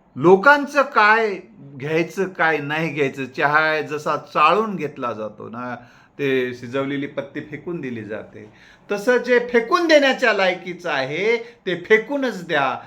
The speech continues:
"निके तेवढे घ्यावे, अवघे मिळमिळते टाकून द्यावे," असं एका संतांनी, एका विचारवंतांनी म्हटलेलं आहे, एका कवीनं म्हटलेलं आहे तसं,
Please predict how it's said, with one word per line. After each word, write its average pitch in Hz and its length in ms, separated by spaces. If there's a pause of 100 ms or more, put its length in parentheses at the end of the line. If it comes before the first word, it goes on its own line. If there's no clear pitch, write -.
"निके 277 500
तेवढे 226 280
घ्यावे, 196 460
अवघे 190 500
मिळमिळते 214 680
टाकून 190 580
द्यावे," 160 500 (160)
असं 170 200
एका 170 320
संतांनी, 139 640
एका 139 160
विचारवंतांनी 135 720
म्हटलेलं 113 420
आहे, - 100 (800)
एका 139 120
कवीनं 139 380
म्हटलेलं 110 420
आहे - 180
तसं, - 140